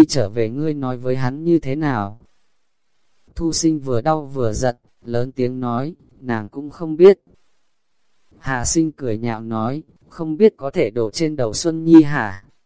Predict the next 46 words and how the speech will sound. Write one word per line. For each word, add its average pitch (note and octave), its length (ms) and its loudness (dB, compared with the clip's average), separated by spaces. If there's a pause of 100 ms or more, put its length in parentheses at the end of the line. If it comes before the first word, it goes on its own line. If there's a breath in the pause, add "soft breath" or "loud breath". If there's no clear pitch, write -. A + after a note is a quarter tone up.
(200)
Việc A#2+ 240 -6
này A#2 240 -2
có B2+ 160 -10
thể C3+ 200 -2
tùy A2 300 -4
tiện A#2+ 180 -6
tính B2+ 240 -6
sai E3 300 0
sao? E3 500 2 (420)
Nếu B2+ 260 -2
Xuân E3 320 -4
Nhi E3 180 10
làm, G#2+ 360 0 (280)
hắn C3 200 -6
sẽ D3+ 200 -4
không E3 280 -8
nhận C3 180 -4
sao? E3 500 0 (440)
Ngươi D#3 280 0
làm A2+ 240 -4
chuyện A#2+ 280 -2
gì, A#2+ 420 -4 (260)
trong D3+ 220 -6
lòng A#2+ 300 -6
ngươi D#3 160 -4
không D#3 260 -10
rõ D3+ 260 -2
ràng C3+ 260 -4
sao? E3 500 0 (440)
Ngươi D#3 280 0
đã C#3+ 160 -4
biết F#3+ 220 6
rõ D3+ 240 -4
sao E3+ 260 2
có C#3 180 -8
thể C3+ 220 -2
nhìn A2+ 260 -2
Xuân E3 300 -4
Nhi E3 120 8 (120)
và A2+ 160 -4
Đỗ C#3+ 160 -4
Quyên D#3 340 -4
bị C#3 140 -4
người A#2 280 -6
khi D#3 280 -2
dễ?" E3 400 -4